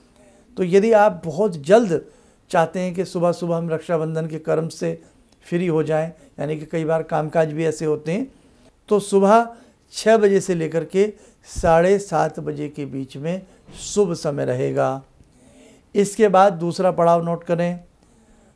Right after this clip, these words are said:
बारह बजे से, दिन में बारह बजे से लेकर के डेढ़ बजे तक का समय बहुत सुंदर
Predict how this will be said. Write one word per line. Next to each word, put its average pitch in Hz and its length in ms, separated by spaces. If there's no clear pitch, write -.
बारह 165 580
बजे 170 280
से, 175 160
दिन 151 200
में 170 400
बारह 165 420
बजे 165 240
से 160 160
लेकर 151 320
के 180 220
डेढ़ 160 440
बजे 151 280
तक 147 240
का 156 140
समय 160 420
बहुत 185 420
सुंदर 156 420